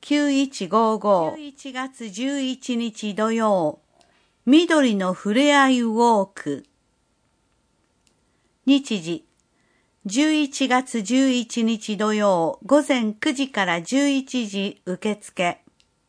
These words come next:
場所、椿峰中央公園。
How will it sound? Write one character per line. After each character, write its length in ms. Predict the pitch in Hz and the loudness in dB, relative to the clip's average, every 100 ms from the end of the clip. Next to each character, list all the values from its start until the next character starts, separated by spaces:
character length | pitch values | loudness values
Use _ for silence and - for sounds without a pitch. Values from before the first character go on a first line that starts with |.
| _ _ _ _ _ _ _ _ _ _ _ - | _ _ _ _ _ _ _ _ _ _ _ 0
場 180 | 220 | 0
所、 360 | 214 240 208 - _ _ _ _ _ - | 2 0 0 0 _ _ _ _ _ -12
椿 560 | 240 269 311 311 294 | -4 0 0 2 2
峰 340 | 269 226 214 208 | 4 2 0 -4
中 320 | - 294 294 | -2 0 2
央 280 | 285 269 262 | 2 2 0
公 360 | - 247 226 | 0 2 2
園。 320 | 175 147 - | 0 -2 -6